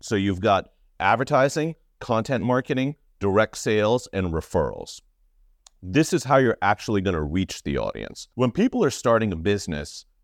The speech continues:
they make the mistake of getting to this part way too quickly. Now, don't get me wrong, we're a marketing and advertising agency, so I love when people advertise, but the problem is, if you don't do the work up here,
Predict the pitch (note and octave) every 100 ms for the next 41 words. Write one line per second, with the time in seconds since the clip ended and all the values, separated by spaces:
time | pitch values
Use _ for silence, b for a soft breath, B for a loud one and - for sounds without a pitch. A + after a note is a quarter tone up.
0 | - G2+ D3 G3+ G3+ C#3 G#2+ - A2 A2
1 | - - - G#2+ F2+ A#2 A2+ A#2 A2+ -
2 | G2 D2+ A2 B2+ - D3 C3 F#3 - -
3 | - F2 G#2 A2 G#2+ - F#2+ - G#2 -
4 | A#1+ - _ _ _ B2+ A2+ B2+ F3+ E3
5 | C3 C3 D#2+ - G#2+ A#2+ A2+ A2+ A2+ G2+
6 | G#2 A2+ A2+ G2 D2+ D#2+ C#2 C2 C#2 -
7 | - G#2 F2+ F#2+ A#2+ G#2 A2 G#2+ F2+ D#2+
8 | F2+ D2 F2 G2+ F2 D2 C2 - F2+ -
9 | - C#3+ F#3 D3+ G#2+ F2 E2+ - _ _
10 | - G#2+ A2 G#2+ F#2+ B2+ E3 - A#2+ C#3
11 | A#2 F2+ F2 A#2 - - G#2 - - G#2
12 | A2 F3